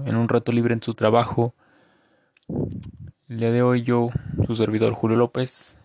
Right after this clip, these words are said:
les hablaré un poco de lo que es el neuromarketing y sus diferentes herramientas con las que cuenta. Una herramienta totalmente,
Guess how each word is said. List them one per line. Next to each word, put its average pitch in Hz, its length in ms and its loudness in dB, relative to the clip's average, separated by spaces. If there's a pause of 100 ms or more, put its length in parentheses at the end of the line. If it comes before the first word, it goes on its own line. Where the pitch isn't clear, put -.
(360)
les - 180 -12
hablaré 117 300 2
un 131 160 0
poco 131 380 -2
de 135 320 0 (420)
lo 117 160 -4
que 120 80 -2
es 113 140 -4
el 120 320 0 (160)
neuromarketing 113 1120 0 (640)
y 120 180 -4
sus 113 180 -4
diferentes 113 420 0
herramientas 113 720 2
con 120 140 -6
las 120 160 -6
que - 80 -18
cuenta. 110 540 -4 (760)
Una 113 220 -2
herramienta 110 440 0
totalmente, 113 880 -2